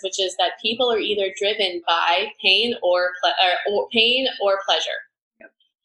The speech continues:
Speaker 1: So they're either driven by the vision and, or, or both. They're either driven by the vision and, like, "I want that," and they're, like, reaching for that, or they're driven by the pain and the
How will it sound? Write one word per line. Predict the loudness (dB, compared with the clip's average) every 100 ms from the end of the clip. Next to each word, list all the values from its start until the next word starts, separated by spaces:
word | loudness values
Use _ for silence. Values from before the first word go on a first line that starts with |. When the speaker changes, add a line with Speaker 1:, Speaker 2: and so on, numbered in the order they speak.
| _ _
Speaker 1:
So | -2 0
they're | 2 2
either | 0 2
driven | 0 0 2
by | 0
the | 0 -2
vision | 0 0 0 0
and, | 0 -2 -4 0
or, | 2 4 2
or | 2
both. | 2 2 0 -4
They're | 0 0
either | 2 0 0
driven | 0 0
by | 0 -2
the | -2
vision | -2 0 -2
and, | -2
like, | 0 0 -2 _
"I | 0 2 2
want | 2 0 -2 -6 _
that," | 2 4 2 0 -2
and | 0
they're, | 0
like, | 2 0 -2 -10 _ _
reaching | 0 2 2 0 0
for | 0 2
that, | 4 2 0 -4 -14 _ 0
or | 2 4 2 2 -2 -8 -2
they're | 0 2
driven | 2 0 2 0
by | 2 2 2 0 -4 -16 _ -6
the | -6 -4 0
pain | 2 2 2 0 -2 -8 _ _ _ _ -2
and |
the | -2